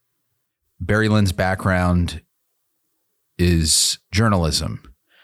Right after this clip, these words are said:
And based on that background, he developed an approach to questions of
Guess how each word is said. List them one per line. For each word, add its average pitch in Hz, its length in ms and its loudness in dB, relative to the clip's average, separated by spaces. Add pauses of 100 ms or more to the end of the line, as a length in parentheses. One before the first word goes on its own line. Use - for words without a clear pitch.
(220)
And 82 300 2
based 113 300 0
on 110 100 2
that 92 180 2
background, 85 920 0 (960)
he 104 640 0 (100)
developed 90 680 -2 (120)
an 90 100 2
approach 87 880 -2 (140)
to 90 160 0
questions 90 680 -2
of 80 520 -2